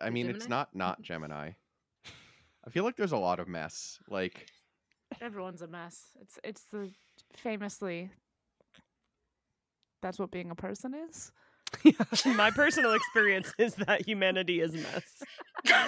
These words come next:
Speaker 1: We were all a mistake. Um, yeah, I mean, like, I am, I'm not super into astrology, but, like,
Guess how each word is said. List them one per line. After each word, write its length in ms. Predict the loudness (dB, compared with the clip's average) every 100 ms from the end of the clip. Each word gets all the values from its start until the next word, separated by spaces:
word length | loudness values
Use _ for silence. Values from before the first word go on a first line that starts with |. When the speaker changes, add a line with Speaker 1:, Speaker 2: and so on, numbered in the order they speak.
| 2 0 4 4 2 -8 -8 -10 -16 -16 _
Speaker 1:
We 120 | -2
were 160 | 0 2
all 220 | 2 2
a 40 |
mistake. 560 | -2 -6 -4 -4 -4 -10 _ _ -4
Um, 320 | 4 6 6 4
yeah, 180 | 4 6
I 100 | 4
mean, 200 | 2 0
like, 260 | -2 -6 -6 _ _ -2
I 120 | 0
am, 100 | 0 0
I'm 160 | 0 2
not 180 | 0 -4
super 220 | -10 -8
into 180 | -8 -10
astrology, 540 | -6 -6 -6 -8 -10
but, 140 | -8 -8
like, 200 | -10